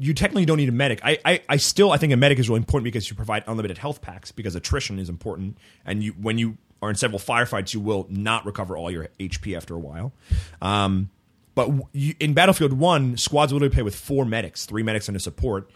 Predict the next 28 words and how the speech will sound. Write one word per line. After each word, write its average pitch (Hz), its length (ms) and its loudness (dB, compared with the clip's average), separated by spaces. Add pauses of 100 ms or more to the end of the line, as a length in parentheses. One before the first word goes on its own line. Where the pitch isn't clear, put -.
(320)
and 143 100 0
they 151 80 4
would 147 120 4
destroy 190 340 4
people. 113 240 -2
Now, 165 420 2
all 135 140 2
you 143 100 0
need 131 60 2
is 113 100 0
one 131 220 0
medic, 110 340 -2 (640)
maybe 123 160 2
a - 20 -2
support 110 320 -4
and 104 60 -4
two 120 100 -6
assaults 110 380 -6
or - 20 -10
whatever, 87 380 -10 (260)
and 107 100 -2
you 135 120 2
can 131 100 0
keep 135 140 0
a 107 60 0
push - 220 6
going 95 300 -2
indefinitely. 87 540 -8